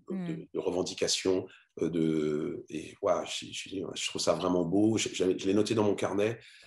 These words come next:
Speaker 1: et, euh, j'ai pris le train et après, j'ai, ça a mûri et
Speaker 2: Ça, ouais, t'as
Speaker 1: j'ai,
Speaker 2: trouvé les
Speaker 1: tiens, il y a le
Speaker 2: paroles
Speaker 1: film, Je vous
Speaker 2: directement.
Speaker 1: trouve très beau.
Speaker 2: Ouais.
Speaker 1: Et voilà, j'ai, j'ai noté ça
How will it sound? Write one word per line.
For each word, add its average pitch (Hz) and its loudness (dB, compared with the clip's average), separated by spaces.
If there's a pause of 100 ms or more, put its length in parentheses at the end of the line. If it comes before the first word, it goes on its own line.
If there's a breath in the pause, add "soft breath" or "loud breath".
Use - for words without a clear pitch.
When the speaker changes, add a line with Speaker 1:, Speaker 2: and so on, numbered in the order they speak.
(160 loud breath)
Speaker 1:
et, 87 -2
euh, 80 2
j'ai 82 -4
pris - -6
le 80 -8
train 113 -2
et - -8
après, - -10 (480)
j'ai, - -10
ça - 0
a 82 2
mûri 87 2 (240)
et 69 -2
Speaker 2:
Ça, 160 -6
ouais, 147 -10 (180)
t'as 170 -6
Speaker 1:
j'ai, 151 -6
Speaker 2:
trouvé 165 -6
les 165 -6
Speaker 1:
tiens, 104 2
il 78 -2
y - -2
a 73 -4
le - -4
Speaker 2:
paroles 165 -4
Speaker 1:
film, 117 -2
Je 98 -4
vous 85 -2 (100)
Speaker 2:
directement. - -10
Speaker 1:
trouve - -10
très - -6
beau. 98 -2 (400 loud breath)
Speaker 2:
Ouais. 143 -12 (240)
Speaker 1:
Et 95 4
voilà, 80 2
j'ai, 76 -2
j'ai 90 2
noté 95 4
ça 98 2